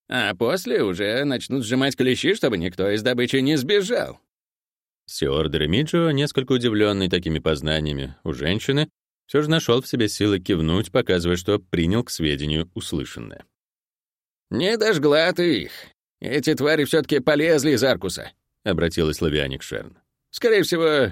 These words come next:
разрозненными отрядами по всей линии границы мёртвых земель.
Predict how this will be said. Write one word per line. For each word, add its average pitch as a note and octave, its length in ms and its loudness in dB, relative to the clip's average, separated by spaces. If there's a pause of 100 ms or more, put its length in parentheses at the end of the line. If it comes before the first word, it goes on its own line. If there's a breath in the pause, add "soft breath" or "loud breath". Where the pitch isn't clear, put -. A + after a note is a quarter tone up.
(160)
разрозненными D3 720 4
отрядами C3 400 2
по A#2 120 2
всей C#3 180 0
линии A#2+ 280 2
границы G#2+ 380 0
мёртвых G2+ 360 0
земель. F2+ 400 -2